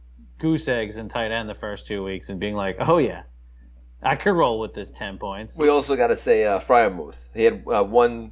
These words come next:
Speaker 2: you know, the game versus Cleveland, not great, two forty-one. But other than that, you know, five, four, seven receptions, ten points minimum. You know, for him. So another, you know, right there in that, like, same level as,
Speaker 1: Mm-hmm.
Speaker 2: like, Gerald Everett and whatnot.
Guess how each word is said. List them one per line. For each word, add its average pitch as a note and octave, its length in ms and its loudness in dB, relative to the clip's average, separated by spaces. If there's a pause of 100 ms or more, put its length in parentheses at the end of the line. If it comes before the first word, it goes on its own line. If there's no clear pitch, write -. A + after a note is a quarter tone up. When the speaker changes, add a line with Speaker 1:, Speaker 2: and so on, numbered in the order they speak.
(120)
Speaker 2:
you A2 80 -6
know, G#2 80 2
the G#2 80 -2
game A2+ 220 0
versus G#2+ 180 0
Cleveland, G#2 240 -2
not F#2+ 160 -4
great, F#2+ 200 0
two G2+ 120 -10
forty-one. F#2 680 -2 (160)
But A2+ 120 0
other A2+ 120 4
than G2+ 100 -2
that, G2 280 -2
you G#2 60 -6
know, E2+ 120 -4
five, F2+ 400 0
four, F2+ 400 0
seven F2 320 -6
receptions, F2 760 -6
ten G#2 260 -6
points F#2 420 -6 (420)
minimum. F#2 460 -6 (640)
You A2 80 -6
know, D2+ 220 -8 (440)
for F#2+ 80 -4
him. E2 260 -4
So D#2+ 260 -4
another, F#2+ 440 0 (160)
you G#2+ 80 -8
know, F2+ 320 -4
right G#2+ 240 0
there G2+ 160 2
in F#2 80 -2
that, E2+ 240 -8
like, E2 180 -10
same D#2 460 -8 (1000)
level F#2+ 360 -4
as, D#3 100 0
Speaker 1:
Mm-hmm. C3+ 80 -6
Speaker 2:
like, E2+ 200 -8
Gerald E2 300 -2
Everett D#2 300 -12
and C2+ 80 -20
whatnot. C#2 380 -12